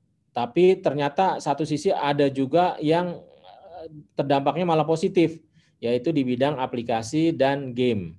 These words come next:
Ya, justru masih ada yang positif, eh, mendapat, mendapat berkah covid gitu mungkin ya. Eh, nah, salah satu solusi kemarin yang, yang sama ini dengan apa yang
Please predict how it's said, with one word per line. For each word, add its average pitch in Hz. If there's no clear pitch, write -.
Ya, 117
justru 113
masih 120
ada 127
yang 123
positif, 110
eh, 110
mendapat, 117
mendapat 110
berkah 113
covid 143
gitu 117
mungkin 110
ya. 131
Eh, 151
nah, 151
salah 165
satu 165
solusi 151
kemarin 143
yang, 135
yang 127
sama 139
ini 147
dengan 123
apa 117
yang 123